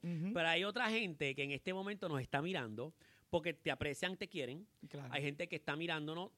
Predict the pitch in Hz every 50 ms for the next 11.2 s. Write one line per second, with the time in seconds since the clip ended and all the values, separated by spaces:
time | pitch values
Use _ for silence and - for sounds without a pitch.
0 | _ _ _ _ - 127 160 160 156 156 147 147 147 139 139 139 139 135 165 196
1 | 196 175 143 143 127 123 139 160 160 165 170 175 180 185 175 151 143 151 143 131
2 | 123 117 113 123 139 151 156 156 160 156 165 170 165 147 127 127 131 123 117 127
3 | 147 - 123 117 110 104 - 117 113 117 127 139 147 147 127 120 117 110 104 98
4 | 87 82 - _ _ _ - - - - - - _ - 117 113 127 127 131 139
5 | 131 139 139 143 139 - - 135 120 123 117 - 117 120 127 131 135 127 131 131
6 | 135 143 160 175 151 131 104 98 95 - - - - _ _ - - 131 - -
7 | 160 135 120 156 151 147 139 131 - - - 151 139 135 135 - _ _ _ -
8 | - 170 160 156 147 - 170 156 160 175 190 220 240 240 262 262 254 240 208 -
9 | 175 151 147 151 165 196 220 220 202 180 151 - - 156 139 139 135 135 - -
10 | 131 131 143 156 156 160 175 175 170 170 - 190 185 196 202 170 139 120 107 -
11 | 160 202 247